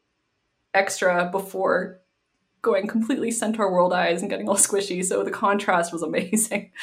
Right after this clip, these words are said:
Um, but yeah, that, that, the board for that was incredible. And then just seeing the,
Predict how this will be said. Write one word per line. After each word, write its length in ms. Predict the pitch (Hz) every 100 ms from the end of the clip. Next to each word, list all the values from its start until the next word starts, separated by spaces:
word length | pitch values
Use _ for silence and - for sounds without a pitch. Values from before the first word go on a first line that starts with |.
| - - - - -
Um, 340 | 170 156 160 -
but 120 | 151
yeah, 220 | 151 139
that, 360 | - 160 - - 160
that, 180 | -
the 60 | 180
board 360 | - 143 147 -
for 80 |
that 140 | 135 -
was 100 | -
incredible. 500 | - 143 135 143 -
And 100 | 160
then 100 | 160
just 200 | 156 -
seeing 280 | 156 151 151
the, 400 | - - -